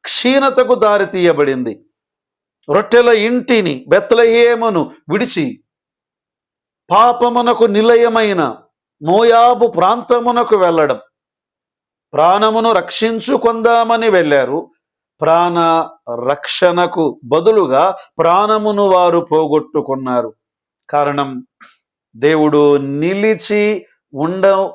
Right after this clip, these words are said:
అనే ఆ స్థలములో అతడు నిలిచి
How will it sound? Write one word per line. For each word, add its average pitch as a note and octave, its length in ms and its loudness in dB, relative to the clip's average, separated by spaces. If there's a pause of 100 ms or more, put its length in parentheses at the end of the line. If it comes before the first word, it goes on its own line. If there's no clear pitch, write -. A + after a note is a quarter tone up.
(140)
అనే F3 340 -2
ఆ D#3+ 180 2
స్థలములో G3+ 1000 0 (180)
అతడు D#3 340 0
నిలిచి G3+ 920 -2